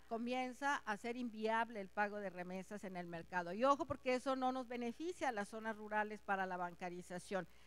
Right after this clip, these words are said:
Entonces, lo que sí puede ser viable es captar a partir del pago de remesas nuevos clientes para las instituciones financieras, sobre todo ahorradores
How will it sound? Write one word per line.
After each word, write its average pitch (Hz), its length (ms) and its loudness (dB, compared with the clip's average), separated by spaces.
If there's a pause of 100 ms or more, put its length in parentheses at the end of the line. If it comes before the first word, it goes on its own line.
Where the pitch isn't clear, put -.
(260)
Entonces, 277 380 0
lo 285 160 8
que 277 180 4
sí 330 240 4
puede 311 420 4
ser 277 200 0
viable 262 640 -2 (200)
es 240 220 2
captar 254 720 4 (380)
a 202 100 4
partir 285 520 -2
del 311 140 2
pago 277 220 -2
de 269 120 0
remesas 254 560 -6
nuevos 285 500 0
clientes 254 480 -4
para 214 240 -4
las 185 220 -8
instituciones 220 680 -8 (360)
financieras, 269 520 0
sobre 208 220 -8
todo 277 220 2
ahorradores 262 840 4